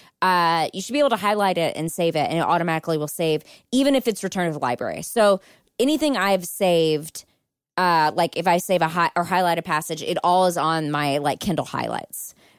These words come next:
um, which I can look on, on the internet or I think on the Kindle itself. So you should just be able to highlight it. Um,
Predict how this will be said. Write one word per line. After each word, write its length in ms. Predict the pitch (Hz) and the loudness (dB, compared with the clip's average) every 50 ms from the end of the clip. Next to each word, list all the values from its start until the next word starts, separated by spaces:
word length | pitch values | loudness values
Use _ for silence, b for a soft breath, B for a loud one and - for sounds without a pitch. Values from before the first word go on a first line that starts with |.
| b b | b b
um, 220 | 175 180 165 170 | 0 2 2 2
which 140 | 175 175 - | 0 0 0
I 60 | 196 | 0
can 160 | 175 185 180 180 | 0 0 0 0
look 160 | 170 165 - | 0 0 2
on, 240 | 165 170 170 165 156 | 2 0 0 0 -2
on 460 | - - 160 160 156 156 147 131 - - | -2 -2 0 0 0 -2 -4 -6 -8 -8
the 140 | 151 170 170 | -4 -2 0
internet 360 | 180 190 185 185 185 180 - - | 0 0 0 0 0 -2 -2 -2
or 280 | - 175 160 160 151 110 | 0 0 0 2 0 0
I 60 | 160 | -2
think 220 | - - 170 - | -4 -4 -4 -2
on 120 | 127 147 151 | -2 -2 -2
the 80 | 147 | -2
Kindle 280 | - - 147 135 - - | -4 -4 -6 -6 -6 -8
itself. 380 | - - - - - - - - | -8 -10 -8 -8 -8 -8 -8 -8
So 160 | - - 220 | -4 0 0
you 180 | 208 208 220 233 | 2 2 2 0
should 220 | - - 330 254 | 0 -2 -2 -2
just 180 | 285 311 269 - | -2 -6 -4 0
be 100 | 247 233 | 0 2
able 120 | 208 196 | 2 2
to 80 | 190 175 | 2 0
highlight 440 | 160 156 156 165 170 175 180 202 214 | 0 0 0 0 2 0 0 0 0
it. 300 | 247 294 330 - - - b b b b b b b b - 175 | -2 -2 -2 -6 -10 -16 b b b b b b b b 0 2
Um, 680 | 190 190 190 185 185 180 180 175 170 170 170 165 - | 4 4 4 4 2 0 0 -2 -4 -4 -4 -6 -8